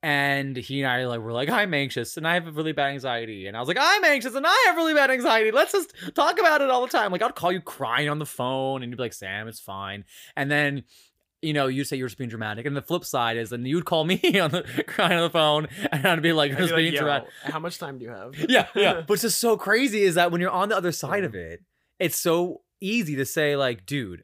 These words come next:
Speaker 1: relax. You're being catastrophic. You're
Speaker 2: Yep.
Speaker 1: seeing everything as a blown up balloon
Speaker 2: But
Speaker 1: that's
Speaker 2: sometimes
Speaker 1: flying
Speaker 2: you
Speaker 1: off."
Speaker 2: need to just, you know, vent to somebody who gets it. To,
Speaker 1: Oh, yeah.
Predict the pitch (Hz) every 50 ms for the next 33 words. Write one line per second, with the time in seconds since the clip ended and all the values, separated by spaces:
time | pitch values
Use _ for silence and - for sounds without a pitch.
0 | _ _ 127 127 135 120 117 107 107 - 131 160 - - - - - - _ 160
1 | 131 117 104 92 123 117 120 120 123 123 120 127 131 - - 113 104 107 - -
2 | 151 143 147 147 143 - 151 143 143 151 147 - 120 117 113 107 107 123 127 113
3 | 110 110 104 104 104 123 139 143 - 160 147 139 139 139 139 143 147 - - 117
4 | 107 107 101 104 95 95 90 101 101 104 120 135 143 151 156 156 160 156 165 170
5 | 160 156 156 147 - 165 - 165 160 127 120 123 143 143 123 113 107 107 117 165
6 | 160 151 147 156 147 - - - - 151 151 139 117 117 117 123 131 127 120 120
7 | - 135 123 - 127 123 120 120 120 127 123 120 107 - 101 113 - - 110 107
8 | 104 - - 196 233 254 175 110 85 80